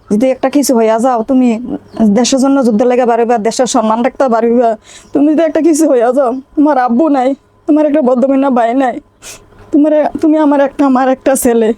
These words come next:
যদি তুমি কিছু হইয়া যাও, তাহলে আমার জীবন কি হালে যাইব?" তা আমার বললো যে, "আম্মু,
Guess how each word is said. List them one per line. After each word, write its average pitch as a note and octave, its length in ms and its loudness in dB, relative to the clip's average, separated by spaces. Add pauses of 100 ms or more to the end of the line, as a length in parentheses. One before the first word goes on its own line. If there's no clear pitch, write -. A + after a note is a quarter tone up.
(720)
যদি C#4 180 2
তুমি D#4 240 2
কিছু C#4+ 280 0
হইয়া B3+ 220 0
যাও, C4 280 0 (1000)
তাহলে B3+ 160 0
আমার C4+ 240 0
জীবন D4 280 0
কি D4+ 120 0
হালে C4 220 2
যাইব?" A#3 320 0 (600)
তা E4 100 0
আমার C4+ 200 0
বললো C4 380 2
যে, B3 100 0
"আম্মু, C4 440 0